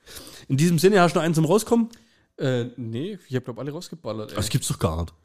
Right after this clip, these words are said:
Speaker 2: Ich hab vorher schon geguckt, irgendwie.
Speaker 1: Also, ich kann dir sagen, f-, vor ein paar Tagen sind bei mir im Haus neue Nachbarn eingezogen. Und ich sag's dir, typisch konspirative Aluhutträger.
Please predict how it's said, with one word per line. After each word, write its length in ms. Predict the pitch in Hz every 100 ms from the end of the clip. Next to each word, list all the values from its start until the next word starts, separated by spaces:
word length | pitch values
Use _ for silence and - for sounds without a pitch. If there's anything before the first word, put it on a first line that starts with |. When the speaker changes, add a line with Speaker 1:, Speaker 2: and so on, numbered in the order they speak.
| _ _
Speaker 2:
Ich 60 | 120
hab 60 |
vorher 220 | - 233 -
schon 100 | 220
geguckt, 400 | 117 135 117 -
irgendwie. 360 | 160 175 196 - _ _ _ _ _
Speaker 1:
Also, 200 | 110 123
ich 120 | 147
kann 160 | 151 170
dir 180 | 151 151
sagen, 360 | - 131 143 131 -
f-, 240 | - - - -
vor 220 | - 135 147
ein 80 |
paar 140 | 135 143
Tagen 400 | 156 180 175 175 - _ _ _ _ _ _ _ -
sind 220 | - 120
bei 100 | 120
mir 140 | 139
im 120 | 131 107
Haus 200 | 143 131
neue 140 | 117
Nachbarn 280 | 123 127 127
eingezogen. 500 | 101 98 - 101 92 - _ _ _ _ _ _ _
Und 180 | 113 104
ich 100 | 120
sag's 240 | - 135 -
dir, 120 | 90 _ _ _ _ _ -
typisch 600 | 180 185 143 151 - _ _ _ _ _ -
konspirative 960 | 170 175 - 147 127 - 135 123 127 - _
Aluhutträger. 760 | - 120 110 104 - 101 104